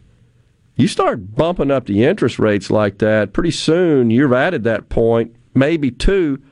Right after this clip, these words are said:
That would be six hundred billion of interest. Now, for perspective,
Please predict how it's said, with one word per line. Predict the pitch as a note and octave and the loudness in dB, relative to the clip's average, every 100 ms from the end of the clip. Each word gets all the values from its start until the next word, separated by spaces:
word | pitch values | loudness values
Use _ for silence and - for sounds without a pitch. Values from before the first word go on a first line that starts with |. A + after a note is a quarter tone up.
| _ _ - | _ _ -4
That | F3 B3+ | -2 0
would | B3+ | -2
be | F#3+ G3 | -2 -4
six | - - A#3 A#3 - | -4 -2 -2 -4 -2
hundred | G#3+ A#3 A3 G3+ C#3 A2 | 0 0 0 -2 -4 -4
billion | F3 G#3 A3 F3 A#2 D#2 C#2+ _ _ _ _ _ _ | -2 0 -2 -2 -2 -4 -10 _ _ _ _ _ _
of | - C3+ - | -2 -2 -2
interest. | F3+ G3+ F#3+ G#2 D#3+ | -2 -2 -4 -4 0
Now, | F3 | -2
for | E3+ F3+ | -2 -4
perspective, | - F3 - - B3 D#4 - E3 D3 | -2 -4 -4 -4 -2 -2 -2 0 0